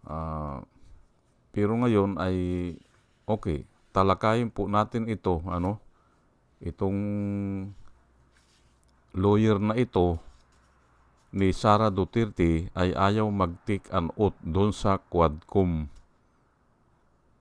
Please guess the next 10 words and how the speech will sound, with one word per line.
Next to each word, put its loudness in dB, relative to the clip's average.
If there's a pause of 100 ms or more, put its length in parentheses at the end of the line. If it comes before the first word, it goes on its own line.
(1400)
Ay -2 (1500)
samahan 2
niyo -4
po 0
ako, 2
mga -2
kababayan, 0 (240)
mga -2
minamahal. 0 (640)
At 2